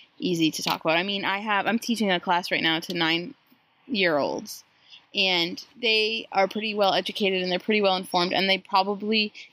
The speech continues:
at least in class, I'm sure at home, would not make a, um, racist comment or a, um, even a gendered comment, but they would eat, they'll make fat jokes all day because no one's yet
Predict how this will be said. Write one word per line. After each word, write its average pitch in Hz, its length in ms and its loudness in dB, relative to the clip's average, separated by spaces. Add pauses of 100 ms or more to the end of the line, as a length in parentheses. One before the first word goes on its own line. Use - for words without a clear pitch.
(120)
at - 160 -6
least 302 280 2
in 294 160 0
class, 208 420 2
I'm 185 100 -8
sure 220 220 -2
at 226 200 2
home, 190 420 -2 (260)
would 208 140 2
not 208 280 2
make 208 340 -2
a, 180 500 -2 (440)
um, 190 300 -4
racist 196 500 -4
comment - 520 -2
or 180 240 2
a, 180 380 -2 (460)
um, 185 360 -2
even 302 280 0
a 311 80 4
gendered 240 480 0
comment, 160 520 0 (240)
but 220 260 2
they 226 140 2
would 220 280 -4
eat, 240 280 -2
they'll 226 120 2
make 226 220 0
fat 196 300 0
jokes 175 320 -2
all 135 120 0
day 110 320 -6 (460)
because 262 260 0
no 269 180 2
one's 269 420 0
yet 208 240 0